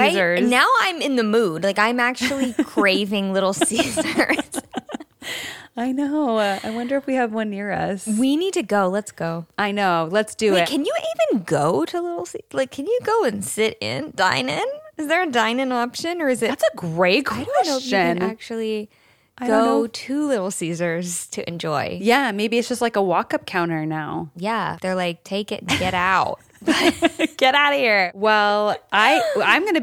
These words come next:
Speaker 1: keep my eye out for that convention. <laughs>
Speaker 2: I know, you'll be there next year.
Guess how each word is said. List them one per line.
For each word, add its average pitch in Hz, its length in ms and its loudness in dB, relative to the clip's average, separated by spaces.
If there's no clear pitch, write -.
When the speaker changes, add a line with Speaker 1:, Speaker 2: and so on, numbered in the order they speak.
Speaker 1:
keep 277 180 0
my 240 200 4
eye 320 220 4
out - 140 0
for 247 60 0
that 233 200 2
convention. 233 1000 0
<laughs> - 360 -2
Speaker 2:
I 196 100 -8
know, 262 240 2
you'll 226 260 0
be 254 100 -2
there 294 160 -2
next 226 320 -6
year. 330 280 -2